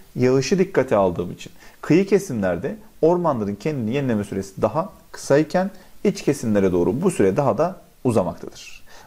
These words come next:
Bu da özellikle baktığımızda yağışın daha fazla olduğu bir yeri seçmem,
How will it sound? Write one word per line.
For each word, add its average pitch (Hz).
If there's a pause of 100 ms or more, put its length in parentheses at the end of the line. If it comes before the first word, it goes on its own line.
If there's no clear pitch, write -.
Bu 185
da 151 (240)
özellikle 170
baktığımızda 143 (220)
yağışın 160
daha 143
fazla 147
olduğu 165
bir 151
yeri 151
seçmem, -